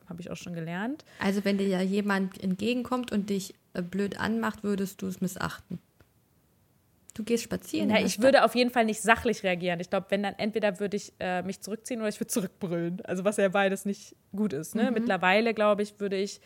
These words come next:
Speaker 1: auch, das hab ich auch gelernt in der Mediationsausbildung, ne? Wie man mit Konflikten richtig umgeht und sowas alles. Mittlerweile würde ich das auf jeden Fall anders machen und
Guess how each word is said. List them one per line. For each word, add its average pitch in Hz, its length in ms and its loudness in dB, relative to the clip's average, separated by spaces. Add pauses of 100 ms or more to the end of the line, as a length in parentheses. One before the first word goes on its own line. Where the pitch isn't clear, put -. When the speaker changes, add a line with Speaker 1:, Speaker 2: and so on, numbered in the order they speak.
(260)
Speaker 1:
auch, - 180 -8 (140)
das - 120 -12
hab 185 120 -4
ich 180 100 -6
auch - 140 -6
gelernt 190 340 -2
in - 220 -10
der 165 100 -8
Mediationsausbildung, 175 960 -6
ne? 202 180 -6
Wie 190 120 -6
man 165 140 -6
mit 165 120 -10
Konflikten 220 400 -6
richtig 202 280 -6
umgeht 185 300 -6
und 180 100 -10
sowas 180 240 -10
alles. 175 220 -6 (560)
Mittlerweile 190 680 -2
würde 190 180 -4
ich 131 180 -8
das 175 180 -8
auf 160 140 -12
jeden 175 160 -6
Fall - 140 -10
anders 180 260 -8
machen 226 320 -8 (1300)
und 180 720 -6